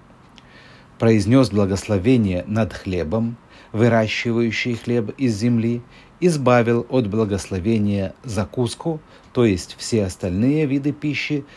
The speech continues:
которые едят в течение трапезы, даже если они не являются составной частью трапезы.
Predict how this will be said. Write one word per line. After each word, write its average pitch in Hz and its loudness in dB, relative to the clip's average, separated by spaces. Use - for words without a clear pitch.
которые 131 2
едят 139 2
в - -20
течение 95 -4
трапезы, 87 -8
даже 104 4
если 101 0
они 104 -2
не 127 2
являются 139 0
составной 127 -2
частью 90 -8
трапезы. 80 -10